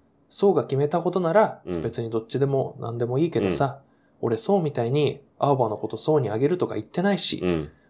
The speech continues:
Speaker 1: 二人に付き合ってほしいとも、付き合ってほしくないとも、
Speaker 2: うん。
Speaker 1: どっちとも思ってないよ。
Speaker 2: うん。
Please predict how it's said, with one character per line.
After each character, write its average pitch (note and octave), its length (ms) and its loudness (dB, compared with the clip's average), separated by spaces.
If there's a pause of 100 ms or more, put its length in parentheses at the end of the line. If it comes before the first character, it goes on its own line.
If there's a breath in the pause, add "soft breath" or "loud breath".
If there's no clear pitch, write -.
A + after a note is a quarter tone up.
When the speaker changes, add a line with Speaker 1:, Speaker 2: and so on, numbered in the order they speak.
(120 soft breath)
Speaker 1:
二 C#3+ 180 0
人 C3+ 140 2
に A#2+ 80 -6
付 - 140 -8
き E3 60 2
合 E3+ 40 4
っ E3+ 40 -2
て C#3 100 0
ほ C3 100 -2
し C3 120 -4
い D#3 60 -2
と - 80 -2
も、 D#3+ 300 2
付 - 140 -10
き D#3+ 60 2
合 D#3 40 4
っ D#3 40 -6
て C#3 80 -2
ほ C#3 140 0
し - 80 -6
く C3 80 -4
な E3 140 0
い F#3 80 -2
と B2+ 80 -2
も、 A2+ 180 -10
Speaker 2:
う F#2+ 120 0
ん。 E2 60 2
Speaker 1:
ど A2 80 2
っ A2+ 40 -4
ち - 100 -10
と - 80 -2
も B2 160 -2
思 E3 120 -2
っ - 20 -16
て - 100 -8
な D#3+ 140 2
い C#3+ 80 0
よ。 C#3+ 240 0
Speaker 2:
う F2+ 80 -2
ん。 D#2+ 160 -4